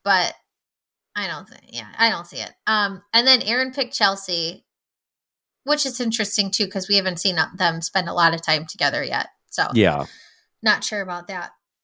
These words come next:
Speaker 1: Um, okay, Lil Jon kinda did what I said he was gonna do, which
Speaker 2: Show
Speaker 1: was
Speaker 2: up and yell? <laughs>
Speaker 1: Well, no, not be in character all the time. Like, he was just like,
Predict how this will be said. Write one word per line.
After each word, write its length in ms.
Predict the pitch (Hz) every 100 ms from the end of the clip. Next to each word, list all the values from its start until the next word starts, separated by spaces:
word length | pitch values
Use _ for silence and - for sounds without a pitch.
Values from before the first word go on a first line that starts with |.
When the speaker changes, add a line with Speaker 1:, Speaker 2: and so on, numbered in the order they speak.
| _ _ _
Speaker 1:
Um, 560 | 262 262 254 247 233 - -
okay, 380 | 320 370 214 -
Lil 280 | 214 330 427
Jon 240 | 453 403
kinda 360 | 311 - 233 311
did 220 | 277 247
what 120 | 220 208
I 80 |
said 260 | 208 - 196
he 120 | 220
was 180 | 202 190
gonna 220 | 190 175
do, 340 | 170 156 156 185 _ _
which 180 | 208 -
Speaker 2:
Show 160 | - 139
Speaker 1:
was 100 | 139
Speaker 2:
up 40 |
and 100 | 135
yell? 380 | 120 120 147 - 151 -
<laughs> 540 | - - - - 240 - 285
Speaker 1:
Well, 300 | 311 302 302
no, 260 | 339 440
not 280 | 214 233 254
be 180 | 254 262
in 120 | 240
character 440 | 226 240 254 226 185
all 140 | 196
the 80 | 196
time. 440 | 214 226 180 185
Like, 180 | 208 196
he 80 | 240
was 100 | 233
just 180 | 254 -
like, 160 | 233